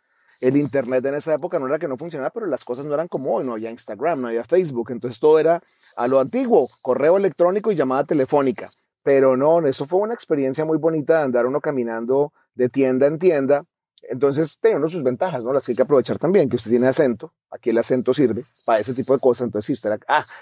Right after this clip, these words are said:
un finquero colombiano que viene a venderme el café directamente, hombre, eso es lobísimo, rarísimo, nadie ha visto esa vaina, venga a ver. Y desde esa época hemos siempre tratado de, de utilizar lo bueno, las ventajas de ser colombiano,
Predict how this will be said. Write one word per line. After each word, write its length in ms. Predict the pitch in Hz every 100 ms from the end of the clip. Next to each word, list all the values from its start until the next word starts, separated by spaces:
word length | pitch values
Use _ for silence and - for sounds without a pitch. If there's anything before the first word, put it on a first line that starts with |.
| -
un 160 | 127 135
finquero 440 | 139 135 165 160
colombiano 640 | 160 127 113 135 143 147
que 80 | 143
viene 200 | 117 123
a 20 |
venderme 280 | 139 117 127
el 60 | 131
café 200 | 113 110
directamente, 500 | 113 135 151 139 131
hombre, 180 | 139
eso 140 | 117 131
es 180 | 123 135
lobísimo, 520 | 131 202 214 160 127
rarísimo, 480 | 113 175 220 185 139
nadie 160 | 147
ha 40 | 165
visto 160 | 165
esa 120 | 170
vaina, 260 | 202 220 123 - _ -
venga 240 | 139 160
a 40 |
ver. 160 | 196 131 _ _ _ _ _ _ _ _ _
Y 120 | 139
desde 260 | 143 143 135
esa 180 | 139 180
época 220 | 214 220
hemos 160 | 214 175
siempre 240 | 180 196
tratado 400 | 180 123 123 156
de, 220 | 151 104 _ _ _ -
de 60 |
utilizar 420 | 127 127 127 127 117
lo 120 | 139
bueno, 340 | 156 139 185 _ -
las 160 | 147
ventajas 400 | 123 127 - 135
de 80 | 156
ser 120 | 139
colombiano, 540 | 117 143 120 113 110